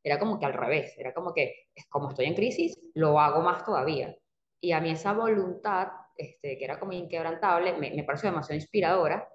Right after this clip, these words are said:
y además me frustraba mucho ver la otra cara, que era la cara de la desesperanza, de que todo estaba mal, de que todo estaba mal, de que el país estaba mal. Entonces,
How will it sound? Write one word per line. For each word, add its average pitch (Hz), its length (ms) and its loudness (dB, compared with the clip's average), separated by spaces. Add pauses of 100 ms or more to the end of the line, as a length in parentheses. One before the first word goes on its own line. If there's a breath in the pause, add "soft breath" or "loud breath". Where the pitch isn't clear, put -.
(380)
y 175 120 2
además 160 220 4
me 202 140 2
frustraba 196 540 -2
mucho 247 340 0
ver 170 180 0
la 170 80 2
otra 196 180 -2
cara, 240 220 2
que 165 60 -4
era 165 80 -2
la 180 100 -2
cara 143 140 -4
de 170 60 -2
la 180 80 2
desesperanza, 139 600 -6
de 135 100 -4
que - 180 -10
todo 160 200 4
estaba 165 240 4
mal, 165 200 2
de 147 100 -6
que 147 180 -4
todo 147 180 -2
estaba 160 240 -2
mal, 165 180 -2
de 143 80 -6
que 143 80 -4
el - 60 -4
país 135 160 -6
estaba 151 300 -2
mal. - 160 -8 (640)
Entonces, 151 440 0